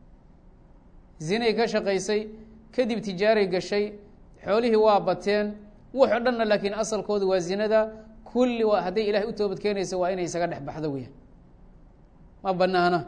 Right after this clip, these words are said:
inay sii haysato. Maxaa yeelay? Waa xaraam.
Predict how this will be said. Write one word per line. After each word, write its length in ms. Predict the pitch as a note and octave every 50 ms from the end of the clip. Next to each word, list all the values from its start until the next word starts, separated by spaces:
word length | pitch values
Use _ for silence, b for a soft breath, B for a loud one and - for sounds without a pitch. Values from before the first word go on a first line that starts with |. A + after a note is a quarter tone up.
| - - -
inay 160 | F#3+ F#3+ F3
sii 160 | F3 - F#3+
haysato. 380 | D#3+ D3+ C#3+ - C3+ B2+ - - - - - - - - - - - - - - - - - - - - - - - - - - - - - -
Maxaa 180 | - F3 F#3 F#3+
yeelay? 300 | F#3 F#3+ F#3+ G3+ A3 A3
Waa 160 | G3+ F#3 E3+
xaraam. 460 | D3 - E3+ E3+ E3+ F3 F3 E3+ E3